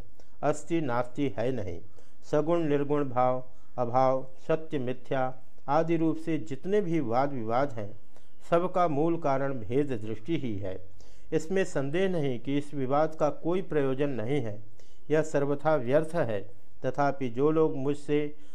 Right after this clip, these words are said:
अपने वास्तविक स्वरूप से विमुख हैं, वे इस विवाद से मुक्त नहीं हो सकते। उद्धव जी ने पूछा, "भगवन,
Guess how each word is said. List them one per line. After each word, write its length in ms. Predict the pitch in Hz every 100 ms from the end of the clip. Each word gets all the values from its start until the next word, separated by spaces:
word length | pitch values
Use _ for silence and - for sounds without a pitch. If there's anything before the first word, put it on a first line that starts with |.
| -
अपने 300 | 151 170 170
वास्तविक 520 | 139 135 139 - 202
स्वरूप 380 | - 131 135 175
से 200 | 165 156
विमुख 420 | 110 113 170 165
हैं, 260 | 117 107 110 - - - 143
वे 140 | 165
इस 300 | 165 147 131
विवाद 340 | 123 123 151
से 240 | 151 143 117
मुक्त 320 | 120 147 -
नहीं 280 | 110 101 156
हो 160 | 123
सकते। 440 | 110 110 - 98 - - - - - - 165
उद्धव 300 | 165 196 202
जी 140 | 185
ने 140 | 160
पूछा, 600 | 151 143 139 151 156 165 -
"भगवन, 520 | 113 135 143 151 160